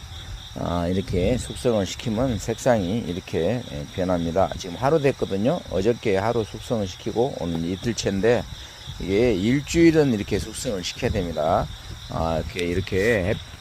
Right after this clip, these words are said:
사광망이 씌어가지고 햇빛이 안 들어오게 해가지고, 어, 선풍기를 바람을 쐬가면서, 어, 이렇게, 예, 제가,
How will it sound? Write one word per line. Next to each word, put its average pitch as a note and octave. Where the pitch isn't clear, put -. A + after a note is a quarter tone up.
사광망이 A#2+
씌어가지고 A#2
햇빛이 B2+
안 F2
들어오게 C#3
해가지고, G#2
어, D#2+
선풍기를 C3
바람을 G2
쐬가면서, G#2
어, E2+
이렇게, F2
예, D#2
제가, E2+